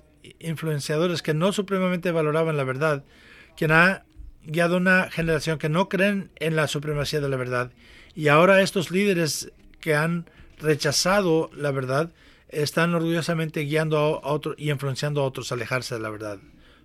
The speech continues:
Por favor, les imploro", escribe, "en tu búsqueda por relevancia para el evangelio, no encontremos maneras creativas de forjar la palabra de Dios a la imagen de nuestra cultura,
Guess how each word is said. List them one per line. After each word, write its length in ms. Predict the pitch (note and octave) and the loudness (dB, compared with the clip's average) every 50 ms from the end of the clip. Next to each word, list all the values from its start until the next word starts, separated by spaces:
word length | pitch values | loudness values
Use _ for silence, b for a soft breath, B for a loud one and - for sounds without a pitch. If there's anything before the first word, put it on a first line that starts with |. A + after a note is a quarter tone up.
| b - | b -6
Por 160 | - D3 C3 | -4 -4 -2
favor, 440 | - C#3+ C3 B2+ D3 D#3+ D#3 C3 A2+ | 0 0 2 4 6 6 6 4 0
les 200 | A#2+ B2+ - - | -4 -6 -6 -8
imploro", 340 | B2 G#2+ - B2 A#2 A#2 A2+ | -10 -8 -8 -8 -8 -6 -6
escribe, 540 | A2 - - - B2 A#2 A2 A2 G#2+ - B B B B B B B B B | -6 -8 -8 -8 -10 -10 -10 -10 -12 -14 B B B B B B B B B
"en 140 | - C#3 B2 | -12 -4 -2
tu 80 | D3 | 0
búsqueda 400 | C#3+ D#3+ E3+ - - F3+ F#3 F#3 | 0 0 0 0 2 2 2 2
por 160 | F3+ F#3 E3+ D#3+ | 2 0 0 2
relevancia 460 | E3 D#3+ D#3 D3 D#3 E3 D3 D#3+ D3+ | 2 2 2 2 2 2 0 -2 -2
para 100 | D#3+ D3+ | 0 0
el 80 | D3+ | 0
evangelio, 520 | C#3+ C#3+ C3+ - C#3 C3+ B2+ B2+ B2+ C3 B B B B B B B B B - | 0 -2 -2 -2 -2 -2 -2 -2 -4 -6 B B B B B B B B B -8
no 540 | D3+ C#3 C#3 C#3+ D3+ E3 F#3 F#3+ G#3 G3+ - | -2 0 2 4 6 6 6 6 6 4 2
encontremos 760 | - F3 F3+ E3+ F#3 E3+ D3+ - F3 E3+ E3 E3+ D#3 - - | 0 -2 0 0 0 -2 0 0 0 0 2 0 -2 -4 -4
maneras 600 | D#3 D#3 D3+ D#3 D#3 D#3 D#3+ D3+ - - - - - - - _ _ _ _ - | -4 -2 -2 -2 0 0 -2 -2 -2 -4 -8 -10 -16 -20 -20 _ _ _ _ -6
creativas 560 | - D3+ D3 C3+ - E3+ E3+ E3 D#3 D3 C3+ | -2 0 0 0 0 0 0 2 2 0 2
de 320 | C#3 C#3+ C#3 C3+ C3 B2+ - | 2 2 2 2 0 -2 -4
forjar 460 | - - D3 C3+ - - D#3+ E3 D#3+ | -2 -2 -2 0 0 0 0 0 0
la 100 | F3 E3+ | 0 0
palabra 320 | - D#3+ D3 D3 C#3 C#3 C#3 | 0 0 0 0 0 0 -2
de 60 | C3 | -2
Dios 180 | C3+ C3 - | -2 -2 -2
a 60 | C#3 C3 | -4 -4
la 80 | B2+ | -4
imagen 260 | C3 D3 D3 C3+ D#3+ | -2 -4 -4 -4 -4
de 60 | D#3 D3 | -6 -6
nuestra 220 | C#3 - - C3+ | -6 -6 -8 -8
cultura, 500 | - C3+ B2 - C3+ C3 B2 A#2+ B2 | -8 -10 -8 -6 -4 -4 -4 -6 -6